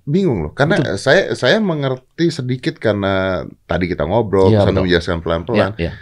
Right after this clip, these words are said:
Speaker 1: Tapi kan ada masyarakat-masyarakat yang
Speaker 2: Tidak.
Speaker 1: akhirnya tidak mengerti tentang ini,
Speaker 2: Betul, betul.
Speaker 1: tidak pernah tahu tentang ini,
Speaker 2: Iya.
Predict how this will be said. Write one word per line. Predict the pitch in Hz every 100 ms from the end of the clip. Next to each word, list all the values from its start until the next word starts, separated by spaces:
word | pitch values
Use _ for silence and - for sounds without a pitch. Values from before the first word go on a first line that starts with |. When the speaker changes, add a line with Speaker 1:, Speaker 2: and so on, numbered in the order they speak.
| -
Speaker 1:
Tapi | - 170
kan | 226 208
ada | 175
masyarakat-masyarakat | 165 151 156 151 160 151 147 151 151 180
yang | 175 156
Speaker 2:
Tidak. | 110
Speaker 1:
akhirnya | - 151 185 170
tidak | - 156 123
mengerti | 139 143 143 151
tentang | 139 131 131
ini, | 110 87
Speaker 2:
Betul, | 82 127 143 -
betul. | 107 110 - -
Speaker 1:
tidak | 156 147 -
pernah | 156 147
tahu | 135 170 208 175
tentang | 107 92 85
ini, | - 69 80
Speaker 2:
Iya. | 95